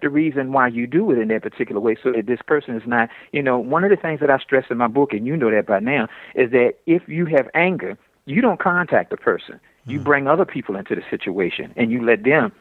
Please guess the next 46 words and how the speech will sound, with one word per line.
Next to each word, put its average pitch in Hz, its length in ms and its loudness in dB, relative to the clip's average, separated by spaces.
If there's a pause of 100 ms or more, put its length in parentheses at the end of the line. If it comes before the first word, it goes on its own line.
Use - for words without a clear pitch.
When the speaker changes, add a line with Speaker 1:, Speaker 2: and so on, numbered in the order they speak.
(280)
Speaker 1:
take 113 180 2
care 87 220 2
of - 100 -8
it. 110 120 -10
You 127 100 -4
know, 113 140 0
most 147 240 0
people, 143 200 0
they 120 120 2
get 117 180 -2
indignant, 123 480 -2
and 110 100 -6
then 113 120 -2
they're 113 200 -2 (140)
angry 131 340 -2 (220)
because - 340 -2
what? 113 220 2 (220)
You've 160 260 -10
come 147 180 0
in 117 120 -4
my 120 180 0
place 127 340 -2
of 104 120 -4
worship 117 440 -2 (440)
to 113 80 -2
perpetrate 113 560 0
this 110 160 -2
crime. - 440 -2 (440)
So 123 140 2
it 120 180 2
makes 123 240 -4
them 107 200 -2
angry, 135 340 -2
but 104 140 0
I 104 80 4
let 113 220 -2
them 107 120 -2
know 135 160 0
that's 107 240 -2
not 104 240 -2
the 107 100 0
correct 104 460 -2
way 101 140 -4
to 98 80 -6
pursue 175 420 -6
that, 87 200 -2